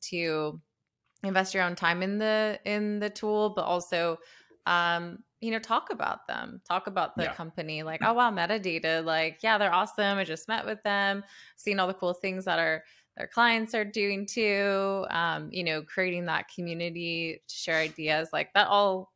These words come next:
Speaker 1: like, has benefits that will last beyond this, you know, hopefully not very long <laughs> slowdown. Um, so totally
Speaker 2: Yeah,
Speaker 1: agree.
Speaker 2: and, yeah, and, like,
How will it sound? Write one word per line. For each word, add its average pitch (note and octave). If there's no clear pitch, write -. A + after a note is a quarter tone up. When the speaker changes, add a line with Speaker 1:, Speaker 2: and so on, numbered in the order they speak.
Speaker 1:
like, D#3+
has D#3
benefits E3+
that D#3+
will D#3+
last D#3
beyond E3+
this, -
you F3+
know, D#3+
hopefully E3
not E3
very D#3
long D#3
<laughs> -
slowdown. D#3+
Um, C#3+
so D3
totally E3
Speaker 2:
Yeah, G#2+
Speaker 1:
agree. G#2+
Speaker 2:
and, A2
yeah, C#3+
and, A#2+
like, A2+